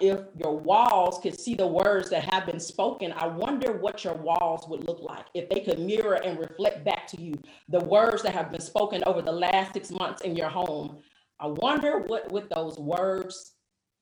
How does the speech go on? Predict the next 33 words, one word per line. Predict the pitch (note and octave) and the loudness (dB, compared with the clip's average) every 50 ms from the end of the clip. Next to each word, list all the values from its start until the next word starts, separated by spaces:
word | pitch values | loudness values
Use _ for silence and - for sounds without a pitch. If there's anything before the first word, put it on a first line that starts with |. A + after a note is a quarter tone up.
| _ _ - | _ _ -14
look | G3+ G3 G3 | -14 -14 -14
like. | - - - _ _ _ _ _ _ _ _ _ _ _ _ _ _ _ _ _ _ _ _ _ _ _ _ _ _ _ _ _ _ _ _ _ _ _ _ _ | -16 -20 -20 _ _ _ _ _ _ _ _ _ _ _ _ _ _ _ _ _ _ _ _ _ _ _ _ _ _ _ _ _ _ _ _ _ _ _ _ _
Because | - C#3+ - E3 D3 | -12 -8 -6 -4 -4
the | D3+ - | -4 -4
ener-, | F3+ A3+ B3 B3+ F#3 - - - - - - | -2 -2 -2 0 -2 -4 -6 -10 -10 -4 0
energy | G3 A#3+ A#3+ F3 - D#3+ C#3+ D3+ | 0 0 0 0 -2 -4 -6 -6
is | E3+ C#3+ | -8 -6
there. | C#3 D3+ D3+ - - - - _ _ _ _ _ _ _ _ _ _ _ _ _ _ _ _ _ _ _ _ _ _ _ _ _ _ _ _ _ _ _ _ _ _ _ | -6 -8 -8 -8 -10 -14 -18 _ _ _ _ _ _ _ _ _ _ _ _ _ _ _ _ _ _ _ _ _ _ _ _ _ _ _ _ _ _ _ _ _ _ _
Speak | - - - A#3 - F3 | -10 -4 -4 -2 -2 0
blessings | F#3+ A3+ A3 A#3+ - A#3+ A#3 A#3 - - | 2 2 2 2 0 -2 -4 -2 -2 -2
over | C#4+ - F#3+ | -2 0 -2
your | F3 E3 E3+ | -2 -4 -4
children, | - - - A3+ A3 A3 A#3 A3 A#3 A#3 A3+ G#3 F3+ | -6 -6 -6 -4 -4 -4 -4 -4 -4 -6 -4 -4 -2
not | F3+ F#3 G#3 A3 G#3 G3 | -2 0 0 -2 -2 -4
just | G#3+ G#3+ G#3 G#3 G3 | -4 -4 -4 -6 -6
when | G#3 G#3 G#3 G#3 | -6 -4 -2 0
they | G3+ G3+ G3+ | 0 0 0
do | G3+ E3+ F3+ G3 G3+ | 0 -2 -4 -6 -6
something | F#3+ - A3 G3 F#3+ F#3 F#3+ G3+ F#3+ F3+ | -6 -6 -6 -6 -6 -6 -8 -8 -8 -6
good. | F3+ G3 G#3 E3+ A3+ - - - - | -6 -6 -6 -6 -6 -8 -10 -12 -12
Find | - E3 F#3+ G3+ G#3+ G#3+ G3+ F#3+ F3 | -8 -6 -4 -4 -2 -2 -2 -2 0
ways | F#3+ G3 G3 F#3+ F3 E3 E3 - | 0 2 2 0 0 -4 -6 -8
to | - - D#3+ D#3 | -8 -8 -8 -8
affirm | D3 - F#3 F3+ F3 F3 F3 E3+ E3+ E3 D3+ - - - _ _ _ - | -8 -8 -8 -6 -4 -4 -4 -4 -4 -6 -8 -10 -16 -20 _ _ _ -8
and | E3+ D#3 | -8 -6
to | D#3+ F#3+ | -4 -4
love | D#3+ D#3 E3+ E3+ E3+ D#3+ | -2 0 2 2 2 0
your | D#3+ D#3 | -2 -6
children. | - - - G3+ F3+ F3 E3 D3+ D#3 D3 C#3+ | -8 -6 -4 -4 -4 -4 -4 -6 -4 -2 0
Don't | D#3+ F3+ G#3+ A#3+ A#3 | 2 2 2 2 0
make | A#3 A#3+ A#3 A#3 | 0 0 -2 -2
your | A#3 G3+ | -2 -2
children, | G3 - - B3 A3+ A3+ - F3+ F#3 F3 E3+ D#3+ D#3+ D#3+ | -2 -2 -2 0 0 0 0 -2 -2 -2 -2 -4 -6 -8